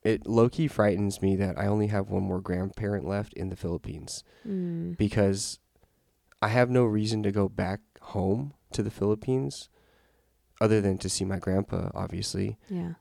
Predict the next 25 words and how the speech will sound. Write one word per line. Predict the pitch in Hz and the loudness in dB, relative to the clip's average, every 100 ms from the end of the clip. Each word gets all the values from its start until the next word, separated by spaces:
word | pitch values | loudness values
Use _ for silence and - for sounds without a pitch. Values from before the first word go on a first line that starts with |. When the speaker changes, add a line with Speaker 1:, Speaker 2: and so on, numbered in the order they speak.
| _ | _
Speaker 1:
But | 104 95 95 | 2 2 2
he's | 135 135 | -2 2
got | 143 127 | 4 4
his | 113 | 2
own, | 107 104 104 104 | 2 0 0 -2
you | 104 | -2
know, | 104 104 98 | -2 -4 -4
he's | 123 131 | -6 -2
got | 135 | -2
his | 120 107 | 0 0
own | 101 | 0
life, | 98 98 104 101 | 0 0 -2 -4
and | 101 104 - _ _ | -6 -6 -10 _ _
Speaker 2:
He's | - 214 | -14 -10
an | 196 | -8
independent, | - 180 - 190 180 165 165 | -6 -6 -2 0 2 0 0
Speaker 1:
he's | - | 0
an | - | 2
Speaker 2:
uh, | 156 156 | 2 2
Speaker 1:
independent | 165 - 170 | 0 0 0
Speaker 2:
eighty-something | 165 170 170 175 156 | 0 -2 -6 -8 -4
year | 151 | -2
old. | 151 143 | 0 2
Speaker 1:
<laughs> | 107 | 2
Yeah. | 101 | 2